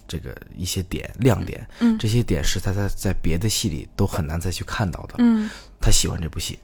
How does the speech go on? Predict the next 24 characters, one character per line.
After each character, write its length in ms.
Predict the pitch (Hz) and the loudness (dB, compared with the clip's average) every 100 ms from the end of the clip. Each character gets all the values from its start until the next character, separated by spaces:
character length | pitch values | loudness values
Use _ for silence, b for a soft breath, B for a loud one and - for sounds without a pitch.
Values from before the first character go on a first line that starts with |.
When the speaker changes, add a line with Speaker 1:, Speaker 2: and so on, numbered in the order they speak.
| - | 0
Speaker 2:
嗯。 280 | 226 220 196 | 2 4 2
Speaker 1:
他 60 | |
给 140 | 147 98 | 2 2
了 100 | 101 | 2
这 120 | 147 | 4
样 160 | 127 92 | 4 4
一 60 | |
个 60 | 92 | 6
评 180 | - 78 | 6 6
价。 160 | 82 - B B B B B | 0 -6 B B B B B
我 120 | 107 | -2
那， 140 | 123 117 | 0 0
我 180 | 107 | -2
当 180 | 101 123 | 0 0
时 180 | 120 120 | 0 -2
我 180 | 110 92 | -2 0
这 80 | 113 | 0
个 60 | |
脑 200 | 110 - | 0 -2
袋 120 | 82 92 101 | -2 -2 4
嗡 460 | 160 165 143 123 | 6 6 6 2
的 80 | 98 | 0
一 100 | 92 | -2
下 140 | 90 | 0